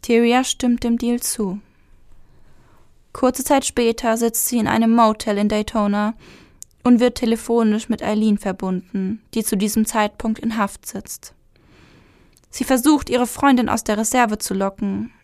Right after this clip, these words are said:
erzählt ihr, die Polizei wolle ihr die ungeklärten Morde anhängen, in der Hoffnung, Eileen würde daraufhin die Morde gestehen und die Schuld von Tyria nehmen.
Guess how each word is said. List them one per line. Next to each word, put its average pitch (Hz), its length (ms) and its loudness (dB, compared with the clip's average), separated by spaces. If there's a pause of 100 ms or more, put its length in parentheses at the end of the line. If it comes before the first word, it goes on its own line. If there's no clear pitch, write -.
erzählt 220 460 0
ihr, 208 280 4 (440)
die - 60 -2
Polizei 214 680 2
wolle 208 200 4
ihr 202 140 -2
die 202 140 -2
ungeklärten 208 720 2
Morde 220 340 4
anhängen, 190 540 -2 (340)
in 214 100 -2
der 214 100 2
Hoffnung, 208 400 2
Eileen 190 400 2
würde 196 160 0
daraufhin 185 520 0
die 190 100 -2
Morde 190 280 0
gestehen 196 600 0
und 180 200 -8
die 185 60 -6
Schuld 202 380 2
von 185 180 -6
Tyria 180 440 -4
nehmen. 180 360 -4